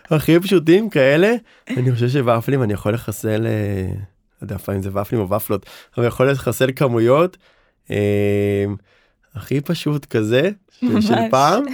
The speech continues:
Speaker 2: <laughs>
Speaker 1: אבל יש עוד הרבה דברים שאני אוהב, אבל סתם בשביל האנקדוטה, אני חושב שוופלים זה היה משהו שגדלתי עליו, וכמויות בשביל להכ-, גם להכניס את כל הקלוריות. הייתי אוכל מזה המון, אבל אני חושב שמשהו כזה.
Speaker 2: יפה. ושאלה אחרונה,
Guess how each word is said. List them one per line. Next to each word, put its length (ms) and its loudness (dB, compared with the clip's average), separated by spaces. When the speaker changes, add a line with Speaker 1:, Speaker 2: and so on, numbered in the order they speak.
Speaker 2:
<laughs> 240 0
Speaker 1:
אבל 160 2
יש 160 2
עוד 80 0
הרבה 180 0
דברים 180 0
שאני 240 -2
אוהב, 120 -2
אבל 100 -4
סתם 240 0
בשביל 220 -2
האנקדוטה, 460 -2
אני 120 -4
חושב 120 -10
שוופלים 480 -4
זה 100 -4
היה 380 0
משהו 200 -6
שגדלתי 580 -4
עליו, 240 -2
וכמויות 520 -4
בשביל 240 -8
להכ-, 360 -14
גם 140 -4
להכניס 320 -6
את 80 -6
כל 140 0
הקלוריות. 680 0
הייתי 260 -4
אוכל 200 -2
מזה 340 0
המון, 340 0
אבל 120 -6
אני 100 -6
חושב 200 -8
שמשהו 1000 -6
כזה. 320 -8
Speaker 2:
יפה. 300 -8
ושאלה 1080 -4
אחרונה, 380 -8